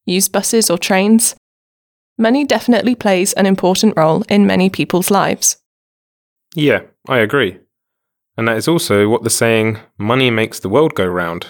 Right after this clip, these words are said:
Speaker 2: means. Without money, there are so many things you can't do.
Speaker 1: So it's the opposite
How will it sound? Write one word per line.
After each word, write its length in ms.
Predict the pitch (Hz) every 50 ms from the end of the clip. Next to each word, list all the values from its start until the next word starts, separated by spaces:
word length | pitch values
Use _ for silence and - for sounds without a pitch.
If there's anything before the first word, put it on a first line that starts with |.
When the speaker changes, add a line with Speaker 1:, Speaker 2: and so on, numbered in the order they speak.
| -
Speaker 2:
means. 420 | - 101 90 82 82 82 - - _ _ _ _ _ _ _ _ _ _ _ _ _ _ _ _ _ _
Without 380 | - 104 98 131 156 165 117 110
money, 380 | 131 131 101 85 90 110 117 - _ _ _ _ -
there 200 | 107 117 113 110
are 40 | 107
so 280 | - - - 147 147
many 240 | 143 139 131 127 113
things 320 | - - 147 131 107 87
you 80 | 95 92
can't 260 | - 110 107 110 98
do. 320 | 113 127 117 85 - - _ _ _ _ _ _ _ _ _ _ _ _ _ _ -
Speaker 1:
So 180 | - - 240
it's 180 | 220 - - -
the 140 | 254 247 247
opposite 560 | 247 - 233 208 - 202 185 165 - -